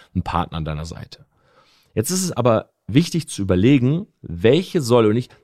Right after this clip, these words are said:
ich weiß, ich bin da ein Hardliner. Ja, es gibt bestimmt den einen oder anderen, der diesen Podcast jetzt hört und sagt, "Oh, nee, Torben, das muss alles im Balance sein." Ich selber bin kein Fan von Work-Life-Balance.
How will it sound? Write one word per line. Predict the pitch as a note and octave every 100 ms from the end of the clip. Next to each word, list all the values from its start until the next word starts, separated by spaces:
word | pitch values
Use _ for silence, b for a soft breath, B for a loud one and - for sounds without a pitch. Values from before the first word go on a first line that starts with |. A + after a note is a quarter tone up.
| b
ich | A2 A2+
weiß, | B2+ F3
ich | C3 -
bin | D3
da | A#2+
ein | G2+ G2+
Hardliner. | G2+ E2+ D#2 D2+ - - _ -
Ja, | G#2
es | B2 -
gibt | C3+
bestimmt | A#2 - F3+ B2+
den | G2+
einen | G#2+ A#2
oder | F#2+
anderen, | G#2+ A2+
der | G2
diesen | F#2+ F2 E2+
Podcast | A#2 A#2 G2+ -
jetzt | - -
hört | A#2 B2 C3 _ b b b
und | - G2
sagt, | G2 G2+
"Oh, | E2 D2+ F2
nee, | F#2+ F2+
Torben, | - G2 E2 D#2 -
das | F#2+ -
muss | A2 G2 -
alles | A2 A#2+ -
im | G#2+
Balance | G2 F2+ E2 -
sein." | D2+ D#2+ - B B
Ich | B F#3 E3
selber | E3 E3 A#2+
bin | A2+ -
kein | - - - D3 D#3+ E3
Fan | D#3+ - B2 B2+ C3+
von | G2 F#2+
Work-Life-Balance. | G2 G2+ F#2 F#2 - - A#1+ G1+ - -